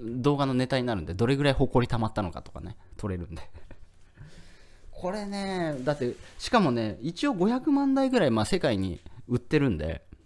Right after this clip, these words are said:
まあ、その検索ボリュームもまあまああると思うんですね。ね、五百万台売ってるんで、これちょっとレビューしてきますよ。そう。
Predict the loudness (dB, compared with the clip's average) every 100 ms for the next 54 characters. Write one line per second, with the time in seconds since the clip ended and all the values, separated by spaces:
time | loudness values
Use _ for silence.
0 | -2 2 4 4 0 2 0 0 0 0
1 | 0 -2 0 0 0 -2 -2 -4 -10 -12
2 | -14 -18 -20 _ _ _ _ -16 -14 -14
3 | -18 -12 -6 0 2 4 2 2 0 -4
4 | -8 -8 -10 -14 -20 -20 -20 -20 -20 -20
5 | -20 -20 -20 _ -18 -18 -18 -16 -14 -10
6 | -6 -4 -4 -6 -6 -8 -10 -14 -20 -20
7 | -18 -16 -12 -12